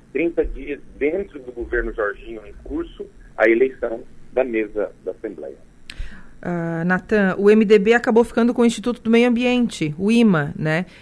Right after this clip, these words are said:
Speaker 2: Mas e-, ele continua na briga por, por outras secretarias importantes?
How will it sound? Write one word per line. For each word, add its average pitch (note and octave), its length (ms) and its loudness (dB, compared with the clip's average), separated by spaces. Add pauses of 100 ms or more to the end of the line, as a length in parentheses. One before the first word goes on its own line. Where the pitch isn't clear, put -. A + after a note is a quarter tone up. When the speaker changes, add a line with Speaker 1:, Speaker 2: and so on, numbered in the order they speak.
Speaker 2:
Mas G3+ 200 2
e-, A3+ 200 6
ele B3 120 2
continua D4+ 420 0
na E4+ 100 2
briga B3+ 560 4
por, G#3+ 280 -4
por G3+ 160 2
outras G#3 600 2
secretarias F#3+ 600 -2
importantes? G3 640 -4